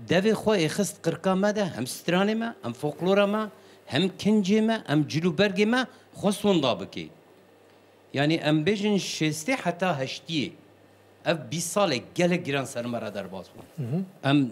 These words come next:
Speaker 1: اه، شاهدی واتشتانه. ام گهان یعنی واتشته هنی. لی گل کرد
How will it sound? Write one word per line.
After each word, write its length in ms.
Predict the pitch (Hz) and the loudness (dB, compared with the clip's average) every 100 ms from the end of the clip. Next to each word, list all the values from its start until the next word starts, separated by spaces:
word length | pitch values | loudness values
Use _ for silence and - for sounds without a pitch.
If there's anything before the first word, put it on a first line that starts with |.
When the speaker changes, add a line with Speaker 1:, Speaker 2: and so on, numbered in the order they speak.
| 92 | -4
Speaker 1:
اه، 320 | 120 113 110 | -8 -6 -6
شاهدی 420 | 107 120 123 151 | -6 -2 -2 -2
واتشتانه. 680 | 151 196 196 - 104 98 90 - - - - | 2 0 0 -8 -6 -6 -8 -16 -20 -20 -2
ام 160 | 110 | -2
گهان 320 | 101 123 151 165 | 2 2 4 4
یعنی 320 | 131 120 104 - - - | 4 0 -4 -10 -20 -2
واتشته 480 | 131 131 - - 104 | 0 0 -2 0 2
هنی. 300 | 107 190 247 - - - _ - _ _ _ - | 4 4 2 -4 -20 -20 _ -20 _ _ _ -8
لی 200 | 110 135 | 0 2
گل 340 | 120 131 208 208 | 4 4 4 4
کرد 320 | - 233 262 | 4 2 2